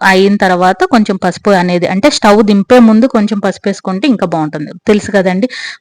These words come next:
పసుపు కూడా చాలా ఈ, అంటే సీజనల్ టైంలో మనకు పసుపు,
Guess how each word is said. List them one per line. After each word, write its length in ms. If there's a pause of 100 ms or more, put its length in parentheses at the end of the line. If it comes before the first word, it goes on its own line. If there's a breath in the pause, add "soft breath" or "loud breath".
(100)
పసుపు 300
కూడా 200
చాలా 440
ఈ, 220
అంటే 260
సీజనల్ 540
టైంలో 360
మనకు 280 (100)
పసుపు, 460